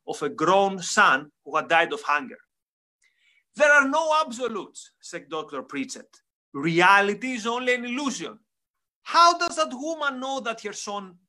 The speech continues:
is dead? How does she know that he ever existed?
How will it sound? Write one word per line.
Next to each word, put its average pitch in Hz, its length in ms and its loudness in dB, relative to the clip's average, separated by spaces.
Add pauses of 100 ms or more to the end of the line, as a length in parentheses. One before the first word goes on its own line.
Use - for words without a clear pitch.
is 170 180 -14
dead? 170 300 -2 (920)
How 175 260 -2
does 180 240 -4
she 175 120 -10
know 202 520 0 (180)
that 156 140 -6
he 156 160 -6
ever 147 140 -4
existed? 156 640 -6